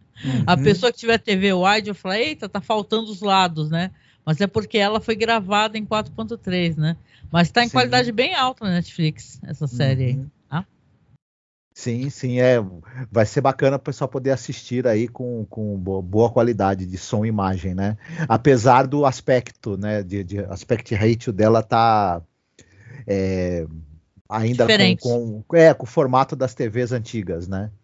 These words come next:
Speaker 1: Aham.
Speaker 2: Enfim.
Speaker 1: E é isso, não, Galeria do Terror tá mega remasterizado, o senhor Rod Serling aparece falando no começo, eu amo isso dele chegar contando a história dos quadros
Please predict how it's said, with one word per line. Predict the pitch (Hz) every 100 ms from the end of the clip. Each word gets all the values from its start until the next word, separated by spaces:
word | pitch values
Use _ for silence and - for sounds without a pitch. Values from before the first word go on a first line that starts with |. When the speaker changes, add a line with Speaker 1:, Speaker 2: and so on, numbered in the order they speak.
| _ _ _
Speaker 1:
Aham. | 175 165 180
Speaker 2:
Enfim. | 196 92 82 - - _
Speaker 1:
E | -
é | 285
isso, | - 226
não, | 220
Galeria | 220 240 247 269
do | 269
Terror | - 233 240
tá | 262
mega | 247 233 254 277
remasterizado, | 277 247 247 - 220 214 185 151 156 165 165 165 160 160 - -
o | -
senhor | 165 214 208 208
Rod | 214 190
Serling | - - 185 180
aparece | 180 - 175 160 165 -
falando | - 165 156 165
no | 165
começo, | 165 160 151 170 - - - 139
eu | 196 202
amo | 262 262 220
isso | 214 233 -
dele | 190 185
chegar | 175 - 165 165 185
contando | - 175 165 185 170
a |
história | 160 196 175
dos | 160 160
quadros | - - 156 170 175 151 147 143 -